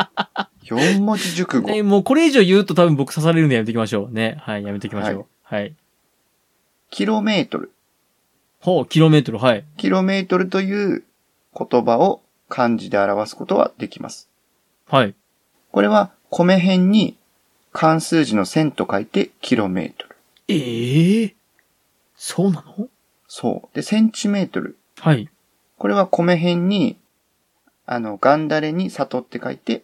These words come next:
Speaker 2: センチメートル。
Speaker 1: ええ、そうなの？
Speaker 2: うん。
Speaker 1: はい。
Speaker 2: まあ、あとは、木偏の文字などは多いかな。あの、土地の実の土地とか、榊とか。
Speaker 1: 僕、
Speaker 2: 菓子とか。
Speaker 1: 告示、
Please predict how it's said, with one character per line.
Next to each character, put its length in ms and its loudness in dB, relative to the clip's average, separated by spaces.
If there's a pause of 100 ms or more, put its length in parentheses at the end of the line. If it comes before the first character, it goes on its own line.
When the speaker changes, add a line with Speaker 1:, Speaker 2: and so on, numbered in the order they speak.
(120)
Speaker 2:
セ 180 -10
ン 80 -8
チ 140 -14
メ 80 -8
ー 20 -14
ト 100 -20
ル。 40 -20 (220)
Speaker 1:
え 720 2
え、 100 0
そ 300 0
う 120 4
な 80 -8
の？ 380 -6 (300)
Speaker 2:
う 100 -4
ん。 160 -4 (560)
Speaker 1:
は 200 -2
い。 60 -12 (1400)
Speaker 2:
ま 140 2
あ、 80 4
あ 60 0
と 120 -4
は、 220 4 (280)
木 120 -6
偏 300 0
の 100 2
文 140 2
字 120 -2
な 120 2
ど 100 -6
は 80 -2
多 160 -2
い 60 -6
か 100 -8
な。 180 -4 (800)
あ 80 -12
の、 100 -10
土 200 -6
地 180 -4
の 160 0
実 120 -4
の 180 -4
土 160 -2
地 160 -14
と 120 -10
か、 220 -16 (460)
榊 520 -6
と 120 -14
か。 160 -14 (380)
Speaker 1:
僕、 220 -14
Speaker 2:
菓 160 -6
子 60 -12
と 60 -4
か。 60 4
Speaker 1:
告 40 2
示、 200 -4